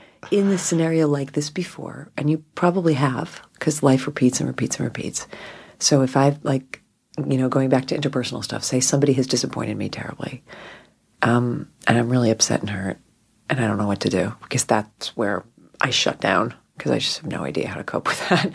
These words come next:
Then I would think, "Well, what would twenty-four-year-old Liz have done?" Um, because I know what she did in circumstances like that. And I know it didn't lead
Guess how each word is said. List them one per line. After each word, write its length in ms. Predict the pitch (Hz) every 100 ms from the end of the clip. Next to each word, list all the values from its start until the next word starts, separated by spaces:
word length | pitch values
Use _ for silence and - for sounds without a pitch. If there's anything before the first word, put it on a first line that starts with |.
| - - - - -
Then 200 | 131 131
I 340 | 131 127 123 -
would 160 | 139 -
think, 300 | 120 120 -
"Well, 120 | 123
what 120 | 147
would 100 | 180
twenty-four-year-old 720 | - 175 165 - 71 - -
Liz 200 | - -
have 120 | - -
done?" 300 | - 131 - _ _ _ _ _ _ _ _ _ _ _ _
Um, 200 | 120 123
because 220 | 135 127 120
I 100 | 110
know 160 | 123
what 120 | 139
she 300 | 131 - 147 - _ _ _ - -
did 280 | 90 87 -
in 140 | 110
circumstances 580 | - 80 92 90 - -
like 160 | - -
that. 200 | - -
And 120 | 107
I 80 | 110
know 380 | 117 135 120 -
it 180 | - -
didn't 300 | 127 135 135
lead 300 | 127 120